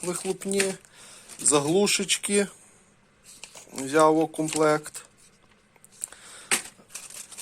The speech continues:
Прокладка, е, клапаної кришки, масляний фільтр. Е, взяв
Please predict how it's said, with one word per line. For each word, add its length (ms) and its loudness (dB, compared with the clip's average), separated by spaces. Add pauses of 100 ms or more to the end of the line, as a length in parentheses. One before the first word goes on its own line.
(640)
Прокладка, 800 4 (300)
е, 540 0 (1300)
клапаної 440 2
кришки, 640 0 (1000)
масляний 580 4
фільтр. 640 -2 (2750)
Е, 120 0
взяв 560 4